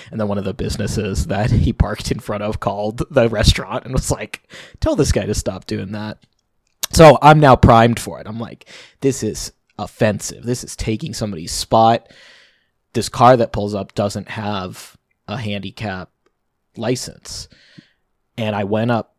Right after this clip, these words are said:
to the window, and it was an older woman. I was like, "Excuse me,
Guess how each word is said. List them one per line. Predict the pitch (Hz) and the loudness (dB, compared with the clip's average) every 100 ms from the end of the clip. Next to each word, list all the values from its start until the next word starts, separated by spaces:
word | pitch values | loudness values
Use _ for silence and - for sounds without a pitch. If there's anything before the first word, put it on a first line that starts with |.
| - | -10
to | - | -6
the | 104 98 | -4 -4
window, | 104 113 98 95 113 123 - | -4 -4 -6 -8 -12 -14 -12
and | 107 | -10
it | |
was | 104 | -8
an | 104 | -6
older | 104 101 | -4 -4
woman. | 101 107 95 | -6 -6 -8
I | 80 | -12
was | 101 | -10
like, | 104 98 85 - | -8 -8 -10 -16
"Excuse | - - 214 - | -12 -8 -6 -6
me, | 117 123 | -10 -12